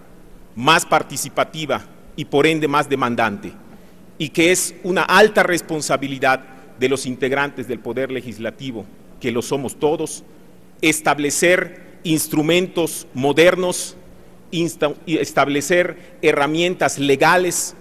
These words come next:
para que los ciudadanos puedan darle un cauce institucional a estas sus inquietudes, sin desbordamientos sociales y sin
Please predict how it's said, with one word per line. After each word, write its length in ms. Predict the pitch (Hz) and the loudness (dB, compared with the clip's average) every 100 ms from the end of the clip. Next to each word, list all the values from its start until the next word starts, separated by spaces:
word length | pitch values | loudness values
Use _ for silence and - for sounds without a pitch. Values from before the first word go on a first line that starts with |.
| - - - | -20 -20 -2
para 220 | 143 143 | 0 2
que 100 | 156 | 0
los 160 | 143 151 | -2 -2
ciudadanos 640 | 156 143 143 156 165 156 | -4 0 2 2 2 -4
puedan 320 | - 156 147 | -2 -2 0
darle 400 | 143 151 147 143 - - - | 2 2 0 -6 -10 -18 -8
un 140 | 175 | -6
cauce 400 | 165 175 160 147 | 0 2 2 2
institucional 1000 | 147 127 151 - 131 143 127 139 147 160 - - - - | -4 -4 -8 -8 -8 -2 -2 2 2 0 -6 -20 -18 0
a 120 | 135 | 4
estas 320 | 156 151 139 | 4 2 -4
sus 180 | 123 120 | -6 -8
inquietudes, 840 | 123 110 120 - 113 95 - - - - - | -10 -6 -6 -6 -10 -8 -12 -12 -18 -20 -20
sin 320 | - - 180 170 | -8 -4 -2 0
desbordamientos 840 | 151 139 135 139 143 156 151 135 | 0 -2 -2 -2 -2 -4 -6 -12
sociales 640 | 123 156 147 147 143 - - - - | -10 -2 0 0 -4 -10 -18 -20 -12
y 100 | 175 | -6
sin 400 | 151 - 170 165 | -2 0 -2 -4